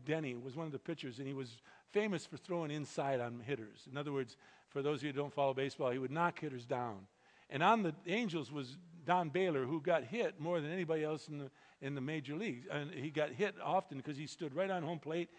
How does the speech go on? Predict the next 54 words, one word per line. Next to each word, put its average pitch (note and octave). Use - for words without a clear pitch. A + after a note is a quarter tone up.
and C3
he C3+
liked E3
the D#3+
ball D3
inside, C#3+
and, C3+
and C3+
so C3+
pitchers E3+
wanted C#3+
to B2+
push -
him C3+
back, F3+
so C#3+
they D#3
would C3+
hit C4+
him. A2+
And C3+
he D#3
<laughs> -
hated D#3+
Denny. B2
He, F3
it, D3+
Baylor F3
hated C#3+
Denny. B2+
So D#3
there's E3+
chapel. F3
We C3
had B2+
chapel F#3
with F#3
the G3
Angels, G#3+
and B2+
we C3+
had A#2+
chapel C#3
with D3+
the, E3
with D3
the F3
Indians. B2+
And B2+
who's F#3+
pitching E3
that B2
day? G#2+
Denny. A2+